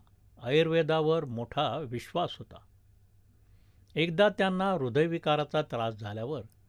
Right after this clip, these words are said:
डॉक्टरांनी बायपास सर्जरी करण्याचा सल्ला दिला,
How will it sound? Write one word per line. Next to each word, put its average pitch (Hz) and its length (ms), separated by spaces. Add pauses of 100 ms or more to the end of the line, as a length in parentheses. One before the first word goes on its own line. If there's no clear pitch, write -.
(400)
डॉक्टरांनी 190 680
बायपास 131 640
सर्जरी 120 560 (340)
करण्याचा 120 440
सल्ला 117 400
दिला, 104 240